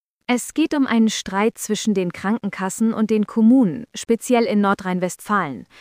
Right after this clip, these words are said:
Das Problem sind die sogenannten Leerfahrten. Im Podcast Null sechs drei null erklärt Matthias Dierkes,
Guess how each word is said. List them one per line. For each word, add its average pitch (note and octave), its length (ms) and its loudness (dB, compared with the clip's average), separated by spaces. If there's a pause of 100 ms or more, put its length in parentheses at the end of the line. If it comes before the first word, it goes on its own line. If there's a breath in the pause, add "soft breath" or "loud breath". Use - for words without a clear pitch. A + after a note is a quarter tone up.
(260 soft breath)
Das - 160 -2
Problem C4+ 400 2
sind B3+ 200 2
die B3 80 2
sogenannten A3 680 2
Leerfahrten. F3+ 960 0 (360)
Im G3+ 120 2
Podcast A3 640 -2
Null A3 260 4
sechs F#3 260 -2
drei F3 160 -2
null G#3 340 0
erklärt G#3+ 460 -4
Matthias F#3+ 400 -2
Dierkes, A3+ 520 0